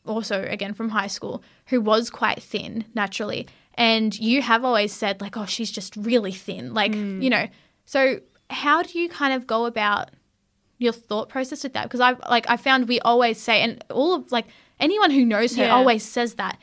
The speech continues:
Speaker 2: Yeah.
Speaker 1: Which, and I've always been there like, "Oh, guys, like, she can't put on weight even if she wanted
Speaker 2: Yeah.
Speaker 1: to." And it's true. Like, she, you know, and some people do. Like, for me, I look at food and I put on weight. Whereas, like,
Speaker 2: <laughs>
Speaker 1: for her, she could eat, like,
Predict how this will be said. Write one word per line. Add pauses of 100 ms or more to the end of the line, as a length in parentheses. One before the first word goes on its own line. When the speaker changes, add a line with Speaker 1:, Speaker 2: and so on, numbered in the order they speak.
Speaker 2:
Yeah.
Speaker 1:
Which,
and
I've
always
been
there
like,
"Oh,
guys,
like, (400)
she
can't
put
on
weight
even
if
she
wanted
Speaker 2:
Yeah.
Speaker 1:
to."
And
it's
true.
Like,
she, (260)
you
know,
and
some
people
do.
Like, (160)
for
me,
I
look
at
food
and
I
put
on
weight. (280)
Whereas,
like,
Speaker 2:
<laughs>
Speaker 1:
for
her,
she
could
eat,
like,